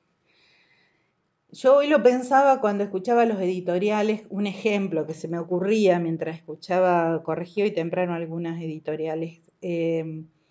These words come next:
que una, una buena manera de pensarse como periodistas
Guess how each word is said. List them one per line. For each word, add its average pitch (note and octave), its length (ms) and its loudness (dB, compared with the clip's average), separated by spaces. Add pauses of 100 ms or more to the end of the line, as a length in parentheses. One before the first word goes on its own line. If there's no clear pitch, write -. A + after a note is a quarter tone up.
(960)
que F3+ 260 2
una, A#3 420 2
una A#3 260 2
buena A#3+ 240 6
manera A3 340 2
de G3 140 4
pensarse F#3 720 0
como E3 300 -8
periodistas F3 880 -2